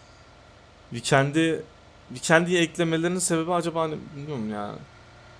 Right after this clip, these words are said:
Normal pub G'de sadece Weekend'de mi var? Hani belki buraya biraz insanlar girsin etsin diye mi? Buranın değeri düştü mü bu haritanın ya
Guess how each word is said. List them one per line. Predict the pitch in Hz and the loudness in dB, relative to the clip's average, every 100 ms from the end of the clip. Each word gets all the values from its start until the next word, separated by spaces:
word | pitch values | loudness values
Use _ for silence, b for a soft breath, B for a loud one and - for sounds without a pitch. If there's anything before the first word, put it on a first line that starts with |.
| - - - - - - - - - - | -20 -20 -20 -20 -20 -20 -20 -20 -20 -2
Normal | 127 139 175 | 2 4 4
pub | 175 135 139 | 4 4 4
G'de | 139 190 | 4 4
sadece | 170 156 160 | 6 6 4
Weekend'de | 147 170 165 147 180 | -2 -2 -2 -2 -4
mi | 139 | -4
var? | 104 101 - - | -6 -8 -16 -8
Hani | 120 | 2
belki | 117 139 139 156 | 6 6 4 -2
buraya | 139 160 165 | 4 6 6
biraz | 156 160 147 | 8 6 6
insanlar | 143 143 139 143 139 | -2 0 0 2 0
girsin | 139 135 - 139 | -2 -4 -2 -2
etsin | 131 - 147 | -2 -4 -4
diye | 123 | -4
mi? | 107 98 B B B B | -4 -8 B B B B
Buranın | 123 127 143 139 | -2 0 2 6
değeri | 139 143 | 6 6
düştü | 139 - 190 | 0 -2 -2
mü | 165 | 0
bu | 120 | 2
haritanın | 113 110 107 104 | 0 0 -6 -4
ya | 107 | -6